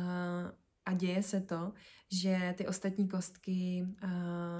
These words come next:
to nechápou, že, eh, nás třeba kritizují, že, eh, nemají tam to pochopení, že nás třeba i nenávidí za to, protože ukazujeme něco, co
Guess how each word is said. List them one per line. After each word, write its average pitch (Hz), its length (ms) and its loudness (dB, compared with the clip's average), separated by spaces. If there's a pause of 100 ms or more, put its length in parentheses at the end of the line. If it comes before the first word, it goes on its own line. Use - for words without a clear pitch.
(760)
to 202 100 2
nechápou, 190 720 2 (140)
že, 190 240 4
eh, 175 1120 -2
nás 185 200 0
třeba 190 220 2
kritizují, 208 760 4 (420)
že, 185 300 4
eh, 180 760 0
nemají 185 260 4
tam 190 140 2
to 185 100 0
pochopení, 196 760 4
že 185 120 2
nás 180 240 0
třeba 180 280 -4
i - 100 -2
nenávidí 190 580 4
za 175 160 0
to, 175 300 -6
protože 175 720 -2
ukazujeme 190 500 0
něco, 175 260 -4
co 180 440 -4